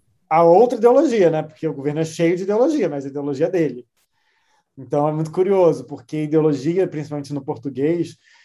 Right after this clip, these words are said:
tem uma conotação muito negativa no senso comum. Ah,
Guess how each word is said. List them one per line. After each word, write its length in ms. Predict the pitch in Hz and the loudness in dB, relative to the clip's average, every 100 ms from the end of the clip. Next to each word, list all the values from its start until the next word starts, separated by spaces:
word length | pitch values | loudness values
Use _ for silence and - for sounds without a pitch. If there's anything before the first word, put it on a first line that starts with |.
| _ | _
tem 120 | - 156 | -6 -2
uma 120 | 160 | 0
conotação 540 | 170 165 165 - 165 | 0 0 -2 0 -2
muito 240 | 170 180 180 | -2 -4 -2
negativa 600 | 185 202 - 190 214 170 | -2 -2 -2 -4 -2 -4
no 100 | 151 | -4
senso 280 | 156 147 | -8 -8
comum. 440 | - 147 135 123 113 - _ _ _ _ _ | -8 -6 -6 -10 -16 -20 _ _ _ _ _
Ah, 320 | 147 135 131 | -6 -4 -4